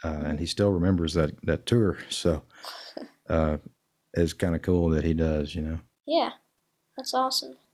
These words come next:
Speaker 1: Yeah.
Speaker 2: You've done all these, all these cool things. You've accomplished so much. I'd, I kinda wonder that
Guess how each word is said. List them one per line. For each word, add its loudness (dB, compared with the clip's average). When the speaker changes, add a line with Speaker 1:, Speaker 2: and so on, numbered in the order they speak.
Speaker 1:
Yeah. 2
Speaker 2:
You've -6
done 2
all 4
these, 2
all 4
these 0
cool 0
things. 2
You've -6
accomplished 2
so 0
much. -4
I'd, 2
I 0
kinda 0
wonder 2
that 0